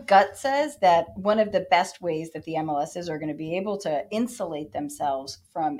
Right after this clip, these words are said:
any future stuff is to start to change this. I think, I, we, I said this before the show, I don't think it's actually really a change. To your point, M L S pin, uh, I think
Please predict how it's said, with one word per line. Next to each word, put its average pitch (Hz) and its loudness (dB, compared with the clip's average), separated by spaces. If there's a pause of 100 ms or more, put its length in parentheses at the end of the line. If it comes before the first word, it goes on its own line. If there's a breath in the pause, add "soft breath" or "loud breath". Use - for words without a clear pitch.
any 170 -4
future 185 -10
stuff 143 -6
is 151 -12
to - -18
start 156 -4
to 147 -16
change 214 -6
this. 151 -4 (640 soft breath)
I 262 0
think, 226 -4
I, 196 4
we, 202 -4
I - 6
said 294 -6
this 311 -8
before 196 -8
the 165 -8
show, 196 -2
I 220 2
don't 226 -2
think 165 -12
it's - -10
actually 180 -8
really 170 -10
a - -6
change. 220 -6 (500)
To 180 -12
your 196 0
point, 156 -4 (460 soft breath)
M 254 6
L 294 8
S 247 4
pin, 233 -2
uh, 175 2
I 196 4
think 220 -6